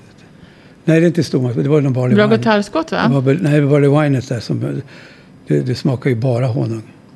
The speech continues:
Speaker 1: Det är ju som en s-, sötmjöd.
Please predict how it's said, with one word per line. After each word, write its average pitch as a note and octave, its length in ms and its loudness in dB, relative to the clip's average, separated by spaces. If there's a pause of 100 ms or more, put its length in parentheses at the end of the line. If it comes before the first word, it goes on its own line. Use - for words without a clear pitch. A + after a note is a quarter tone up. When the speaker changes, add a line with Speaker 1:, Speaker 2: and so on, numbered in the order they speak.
(540)
Speaker 1:
Det D#3 60 0
är C3+ 40 0
ju B2+ 80 0
som - 200 -6
en C3+ 320 -6 (400)
s-, - 120 -20 (260)
sötmjöd. B2+ 680 -4